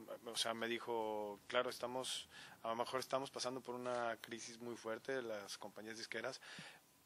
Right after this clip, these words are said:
pero tienes toda la razón, o sea, no hay, no hay por qué, eh, descuidar ese nicho que, que tienes ahorita cautivo con, con, con la música de pop, y creo que, por otro lado, también ya es necesario que saques un disco de música mexicana".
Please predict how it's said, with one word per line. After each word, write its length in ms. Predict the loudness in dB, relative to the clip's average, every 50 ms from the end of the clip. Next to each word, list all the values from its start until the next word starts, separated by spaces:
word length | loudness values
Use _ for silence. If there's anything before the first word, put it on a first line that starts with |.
| -16 0
pero 320 | 2 2 4 6 4 4
tienes 280 | 4 4 2 2 2 4
toda 160 | 4 8 8
la 60 | 8
razón, 480 | 8 6 2 2 0 0 -2 -2 -4 -4
o 60 | -4
sea, 220 | -2 -2 0 0 0 -2
no 260 | -2 -2 0 2 2
hay, 540 | 4 4 4 2 2 2 0 0 -2 -4 -6 -6
no 260 | -6 -2 2 4 4
hay 120 | 4 4
por 300 | 2 2 -2 -2 -2 0
qué, 540 | -2 -2 0 0 2 2 2 0 0 -2 -6 -10 -16 -20 -20 -20 -20 -20 -14 -8
eh, 180 | -6 -4 -4 0 0
descuidar 440 | 0 0 2 2 2 4 4 4
ese 200 | 6 6 4 4
nicho 400 | 2 0 -2 0 0 0 0 0
que, 320 | 0 -2 -2 0 -2 -4 -4
que 80 | -6 -6
tienes 320 | -2 -2 -2 -2 0 -2
ahorita 280 | -2 -2 -2 -2 -4 0
cautivo 460 | 0 0 -2 -2 -4 -4 -2 -2 -2
con, 260 | -4 -4 -6 -6 -8
con, 400 | -10 -8 -8 -8 -6 -8 -10 -10
con 280 | -8 -8 -8 -6 -4 -4
la 60 | -4
música 340 | -2 0 -2 -2 2 4 4
de 140 | 4 4 2
pop, 280 | 4 4 4 4 4 0 -12 -10 -10 -10 -10 -10 -12 -6
y 220 | -2 0 0 0 0
creo 320 | 4 4 6 6 6 2 4
que, 220 | 2 2 2 2
por 240 | 0 0 0 0 0
otro 160 | 0 0 2
lado, 220 | 4 4 4 4 2
también 420 | -2 -2 -2 -2 -2 -4 -4 -2
ya 180 | 0 2 2 2
es 260 | 2 2 2 0 0
necesario 480 | -2 -2 -2 0 0 0 -2 -4 -6 -8
que 80 | -8 -8
saques 320 | -8 -8 -8 -8 -8 -8
un 100 | -8 -8
disco 240 | -10 -10 -10 -8 -10
de 80 | -10
música 300 | -8 -6 -6 -4 -4 -6
mexicana". 520 | -8 -8 -14 -14 -12 -10 -10 -8 -8 -10